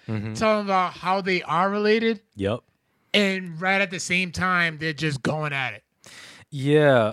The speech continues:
Speaker 1: um, that, that scene, man, 'cause, like, as soon as Jon, you know, approached Daenerys' door on the ship and she opened it, that's when he knew it was gonna go down. But I was like, "Don't do it!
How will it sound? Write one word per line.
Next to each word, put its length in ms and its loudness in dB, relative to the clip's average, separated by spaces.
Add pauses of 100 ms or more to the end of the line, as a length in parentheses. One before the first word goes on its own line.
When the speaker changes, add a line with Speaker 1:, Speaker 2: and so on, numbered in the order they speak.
(100)
Speaker 1:
um, 440 0
that, 440 4
that 220 -4
scene, 400 -2
man, 180 -2
'cause, 180 2
like, 160 4 (180)
as 140 2
soon 260 2
as 160 0
Jon, 460 2
you 100 -2
know, 320 2 (220)
approached 420 -2
Daenerys' 480 -6
door 180 -2
on 120 -4
the 60 -10
ship 440 -10
and 100 -10
she 160 -10
opened 280 -6
it, 100 -8
that's 240 -6
when 80 -6
he 80 -6
knew 140 -2
it 40 -2
was 140 -8
gonna 140 -6
go 120 -2
down. 200 -2
But 100 -2
I 60 2
was 100 -2
like, 240 0
"Don't 240 6
do 180 6
it! 200 8